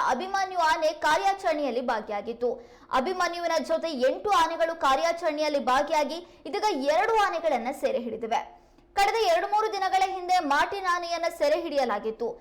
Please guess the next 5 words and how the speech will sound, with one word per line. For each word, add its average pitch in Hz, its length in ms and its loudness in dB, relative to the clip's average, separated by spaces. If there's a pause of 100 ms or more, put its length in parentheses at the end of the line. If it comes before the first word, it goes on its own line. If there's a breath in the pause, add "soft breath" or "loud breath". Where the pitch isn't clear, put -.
(260 loud breath)
ಇದೀಗ 330 360 -4 (280)
ಮಾರ್ಟಿನ್ 302 640 0
ಜೊತೆಗೆ 302 640 -2 (260 loud breath)
ಇನ್ನೊಂದು 453 440 0
ಆನೆಯನ್ನ 330 460 2